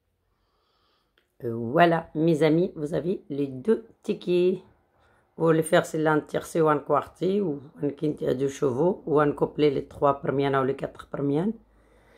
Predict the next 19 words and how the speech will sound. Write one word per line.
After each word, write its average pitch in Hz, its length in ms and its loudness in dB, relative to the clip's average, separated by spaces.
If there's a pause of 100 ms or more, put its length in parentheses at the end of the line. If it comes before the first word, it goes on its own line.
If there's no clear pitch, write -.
(500)
Et, 202 480 6
euh, 143 340 4 (500)
celle-là, 180 520 0
c'est - 380 0
mon 185 420 2 (160)
ticket 214 540 2
à 160 100 -10
sept 202 340 -8
chevaux 208 640 -2
ou, 220 300 2 (2000)
c'est - 140 -6
vrai, 180 220 2
j'étais 180 240 -6
un 190 80 2
cheval 180 340 0
en 180 100 2
canon 170 380 2
partant 208 560 0
à, - 240 0